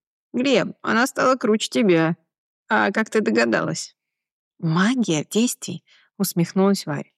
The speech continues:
«Да ладно, правда?» искренне поразился Арсений. «Скорее всего, наши родители рассказали все новости вашим родителям»,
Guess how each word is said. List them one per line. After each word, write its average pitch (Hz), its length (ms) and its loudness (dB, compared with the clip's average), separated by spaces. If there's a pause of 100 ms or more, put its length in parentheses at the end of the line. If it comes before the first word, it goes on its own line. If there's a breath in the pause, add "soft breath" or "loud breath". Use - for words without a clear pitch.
(400)
«Да 202 320 4
ладно, 170 380 2
правда?» 381 500 2 (320)
искренне 170 420 2
поразился 160 540 -2
Арсений. - 460 -8 (720)
«Скорее 262 300 2
всего, 214 480 2
наши 185 380 0
родители 190 460 0
рассказали 156 600 0
все 170 240 0
новости 185 580 2
вашим 185 420 0
родителям», - 580 -6